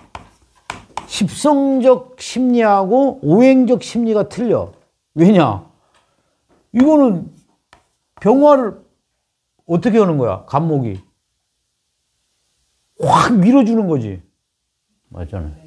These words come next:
확 밀어주면서 확 뜨는 거예요. 그러니까 완전 가속도 붙은 거잖아, 병화가. 병화가 가속도 붙었죠. 아니, 이렇게 뜨는데 요거 있으니까 요, 요거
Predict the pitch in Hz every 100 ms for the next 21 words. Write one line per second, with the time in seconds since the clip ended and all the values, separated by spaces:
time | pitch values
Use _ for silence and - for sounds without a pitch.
0 | _ _ _ _ _ _ _ - _ -
1 | - - 294 247 233 262 220 247 240 -
2 | - - 233 - 262 247 214 160 247 214
3 | 151 220 240 - 156 156 233 254 190 196
4 | 196 151 135 110 117 160 120 95 _ _
5 | _ _ _ _ - 147 156 143 117 160
6 | 160 87 - _ _ _ - _ _ -
7 | 202 277 254 185 - 170 247 269 208 202
8 | 196 160 104 - _ _ _ - _ _
9 | _ _ _ - _ - _ _ _ _
10 | _ _ _ _ _ 160 208 202 - -
11 | 269 262 220 214 220 196 170 226 247 208
12 | 214 160 208 202 247 220 233 202